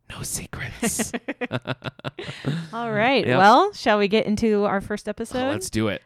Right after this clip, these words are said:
Speaker 2: All right.
Speaker 1: Let's
Speaker 2: Here's
Speaker 1: do
Speaker 2: the
Speaker 1: it.
Speaker 2: synopsis for Isn't It Romantic? The chemistry between Brenda and Dylan heats up when Brenda accidentally catches him in the shower,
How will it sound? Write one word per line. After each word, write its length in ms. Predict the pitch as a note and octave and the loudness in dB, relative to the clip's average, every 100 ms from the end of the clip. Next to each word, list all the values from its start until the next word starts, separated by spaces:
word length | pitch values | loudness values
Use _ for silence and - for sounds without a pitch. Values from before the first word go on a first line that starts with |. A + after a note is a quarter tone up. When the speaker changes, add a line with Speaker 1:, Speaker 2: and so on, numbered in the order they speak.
| - | -8
Speaker 2:
All 80 | F#3+ | -2
right. 200 | F#3+ D#3+ | 0 0
Speaker 1:
Let's 120 | C4 | 2
Speaker 2:
Here's 220 | D#4 F#4 | 2 2
Speaker 1:
do 60 | - | 2
Speaker 2:
the 60 | |
Speaker 1:
it. 40 | D#4 | 2
Speaker 2:
synopsis 680 | C4+ A#3+ G#3+ G#3+ - F3+ - | 2 4 4 4 -2 -4 -4
for 180 | F3 - | -6 -4
Isn't 260 | G3+ A#3 | -4 -4
It 100 | A#3 F3+ | -6 -4
Romantic? 720 | F3+ E3+ D#3+ D#3 - - - - - - | -4 -4 -6 -6 -12 -12 -20 -20 -20 -4
The 120 | C4 C#4 | -2 -2
chemistry 680 | - G4+ F#4+ - G3+ F#3 | -2 2 2 2 2 2
between 640 | F#3+ G#3 - A3+ G#3+ G#3+ A3 | 2 -2 -4 -6 -4 -2 -4
Brenda 540 | G#3 C4 D4 C#4+ C#4+ - | -4 -6 -2 0 0 0
and 180 | G#3+ G3 | -4 0
Dylan 320 | G#3+ F#3 D#3 | 0 0 -4
heats 360 | - B3 A3+ G3+ | -4 -4 0 4
up 260 | E3 - - - _ | 4 2 -14 -20 _
when 180 | F#3+ F#3 | -6 -6
Brenda 380 | E3+ A3+ G#3 F3 - B3 | -2 0 2 0 -2 -6
accidentally 880 | - - B3 D4 - A3 G3 F#3+ - | -6 -10 -4 -4 -2 0 2 2 -2
catches 420 | - - G3 - | -14 -10 -8 -6
him 240 | F#3 F3 | -4 -4
in 200 | - F3 | -4 -6
the 60 | D#3+ | -6
shower, 680 | - - G3+ G#3 - D3 | -10 -14 -8 -8 -4 -4